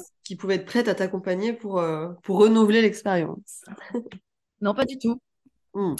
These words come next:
Speaker 2: Et du coup, bah, c'est ce que j'ai dit à mon, à mon compagnon, qui pour lui, c'était un premier bébé.
Speaker 1: Bah oui.
Speaker 2: Voilà, je lui ai dit, « Bah écoute, euh, <laughs> ce sera à la maison, euh, que nous. »
Speaker 1: Oh !
Speaker 2: Voilà.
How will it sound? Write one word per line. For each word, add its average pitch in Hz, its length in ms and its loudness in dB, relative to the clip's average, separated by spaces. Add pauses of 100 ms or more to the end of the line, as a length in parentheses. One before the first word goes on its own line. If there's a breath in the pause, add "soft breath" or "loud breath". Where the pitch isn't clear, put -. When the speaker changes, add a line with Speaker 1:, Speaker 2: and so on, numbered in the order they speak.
(120)
Speaker 2:
Et 208 120 2
du 175 160 -6
coup, 269 160 -4
bah, 208 140 2
c'est - 120 -8
ce - 120 -8
que 180 60 -12
j'ai 175 160 -8
dit 165 160 -4
à 185 60 2
mon, 147 480 -4 (340)
à 170 120 0
mon 165 160 -2
compagnon, 170 580 0
qui - 160 -12
pour 208 300 0
lui, 226 260 4
c'était 165 500 -6
un 147 100 -8
premier 160 260 -4
bébé. 151 360 -4 (160)
Speaker 1:
Bah 156 160 6
oui. 208 160 2 (1200 loud breath)
Speaker 2:
Voilà, 190 440 2
je 190 140 -6
lui 180 120 -2
ai 170 40 0
dit, « 180 140 -4
Bah 226 160 4
écoute, - 340 -10
euh, 180 280 -4
<laughs> 165 340 -6 (200)
ce - 180 -12
sera - 240 -6
à 151 40 -2
la 147 100 -2
maison, 147 480 -8
euh, 196 100 -10
que 180 160 -10
nous. » 160 220 -10 (560)
Speaker 1:
Oh ! 370 580 0
Speaker 2:
Voilà. 190 360 -6